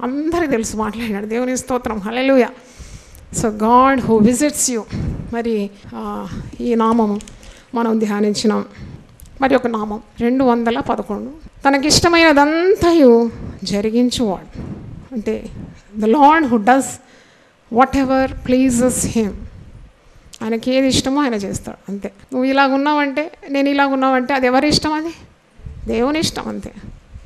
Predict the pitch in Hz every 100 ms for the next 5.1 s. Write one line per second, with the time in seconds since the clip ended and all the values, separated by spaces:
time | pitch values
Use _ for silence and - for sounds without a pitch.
0 | - - - 226 269 311 285 311 294 -
1 | 330 302 277 214 226 233 214 226 220 208
2 | 226 254 240 202 202 - - - 240 269
3 | 277 277 285 269 262 240 302 302 294 294
4 | 277 - 262 269 320 330 320 339 330 294
5 | 254